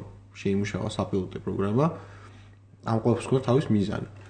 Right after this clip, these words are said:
პირველი ამის გამოწვეული იყო იმითი, რომ შრომის ინსპექცია, ის, როგორც ახსოვდა მოქალაქეებს, ბიზნესს და ასე შემდეგ, ორი ათას ექვსი წლამდე დიახ იყო კორუმპირებული,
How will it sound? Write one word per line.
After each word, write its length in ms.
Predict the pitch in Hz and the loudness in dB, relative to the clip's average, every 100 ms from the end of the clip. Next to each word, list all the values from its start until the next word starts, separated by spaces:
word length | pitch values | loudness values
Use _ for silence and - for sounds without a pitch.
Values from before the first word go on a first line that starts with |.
| - | -14
პირველი 500 | - 165 185 160 117 | 2 8 10 10 8
ამის 260 | 110 104 | 6 2
გამოწვეული 560 | - 110 120 123 143 120 | 2 4 4 6 6 6
იყო 120 | 107 101 | 4 2
იმითი, 320 | 107 113 131 | 2 4 4
რომ 160 | 147 143 | 4 4
შრომის 560 | - - 151 160 127 - | -2 -2 4 4 4 2
ინსპექცია, 680 | 113 - 117 - - 101 120 139 | -2 2 2 0 0 2 2 0
ის, 240 | - 139 - - - - - - | 2 0 0 -8 -14 -18 -20 -4
როგორც 280 | - 117 123 | 2 4 4
ახსოვდა 600 | 101 110 - - 101 98 92 - - - - - - - - - - | 4 2 4 4 4 2 -4 -8 -14 -20 -20 -20 -20 -20 -20 -20 -6
მოქალაქეებს, 840 | 110 107 117 104 - - 101 92 | -2 2 2 2 0 -2 -2 -4
ბიზნესს 520 | - 98 95 101 98 - | -8 -6 -2 0 0 -2
და 80 | 101 | -6
ასე 180 | 101 | -6
შემდეგ, 340 | 95 113 127 160 - - - - - - - | -4 2 2 2 -2 -16 -18 -20 -20 -20 0
ორი 260 | 113 127 | 6 8
ათას 300 | 151 151 - | 8 6 4
ექვსი 200 | 113 - | 2 0
წლამდე 380 | - 110 104 131 | 0 2 4 6
დიახ 320 | 156 117 117 117 | 6 6 6 4
იყო 180 | 107 | 0
კორუმპირებული, 800 | 95 104 101 104 104 101 104 104 | 0 0 0 0 2 0 2 0